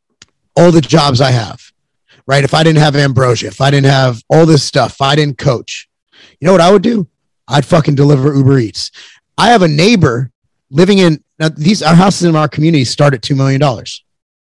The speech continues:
Okay, I have a neighbor who delivers Uber Eats to pay off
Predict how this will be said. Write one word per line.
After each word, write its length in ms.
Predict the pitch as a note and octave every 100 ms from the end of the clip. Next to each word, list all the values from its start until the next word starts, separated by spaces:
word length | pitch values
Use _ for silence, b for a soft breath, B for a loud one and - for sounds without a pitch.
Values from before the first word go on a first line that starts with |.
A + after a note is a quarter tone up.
| _ _ _ _ b b
Okay, 120 | -
I 60 | C#3+
have 140 | F#3+
a 40 | F#3
neighbor 600 | E3 A3 A3+ C3+ A#2 - _ _ _ _ -
who 140 | D#3
delivers 400 | C#3 E3 F3 D#3+
Uber 240 | D#3+ C#3+ D#3+
Eats 500 | C#3 - - - _ _ _ _ _ _ _ _
to 120 | - B2
pay 220 | E3+ E3+
off 340 | D#3+ C#3+ -